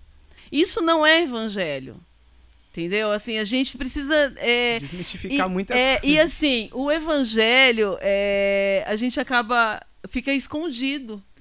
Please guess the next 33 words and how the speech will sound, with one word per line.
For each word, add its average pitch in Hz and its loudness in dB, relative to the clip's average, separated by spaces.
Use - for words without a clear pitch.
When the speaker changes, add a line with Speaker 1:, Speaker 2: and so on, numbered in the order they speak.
Speaker 1:
escondido 254 -6
atrás 247 -2
de 240 -4
tudo 427 2
isso. 190 -6
A 208 -4
gente 262 0
usa 269 2
um, 254 0
umas 262 0
ferramentas 269 -2
que - -8
não 392 -8
tem 427 -4
nada 415 -2
a 415 -4
ver, 320 -2
é, 226 0
com, 269 0
com 277 -2
Cristo, 269 -2
com 277 -4
o 320 -2
reino. 254 -4
E 226 -6
você 262 -2
acaba 285 2
vendo 233 -2
um 226 -2
evangelho 240 0
de 214 -6
forma 254 -2
distorcida. 233 -6